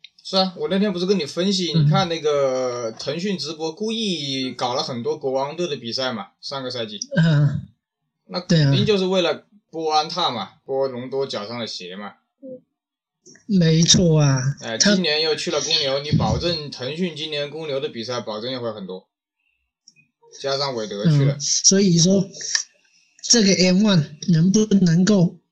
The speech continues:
Speaker 2: 呃，做得比以前好？我猜不能。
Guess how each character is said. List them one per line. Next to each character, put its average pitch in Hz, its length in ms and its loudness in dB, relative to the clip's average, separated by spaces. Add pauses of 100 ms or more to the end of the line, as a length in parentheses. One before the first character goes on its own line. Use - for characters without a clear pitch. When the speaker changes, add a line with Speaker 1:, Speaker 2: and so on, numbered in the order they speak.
(1300)
Speaker 2:
呃， 151 200 6
做 185 280 4
得 165 100 6
比 160 240 4
以 147 40 4
前 139 280 6
好？ 131 320 0 (1500)
我 147 120 4
猜 160 220 4
不 185 140 4
能。 143 260 2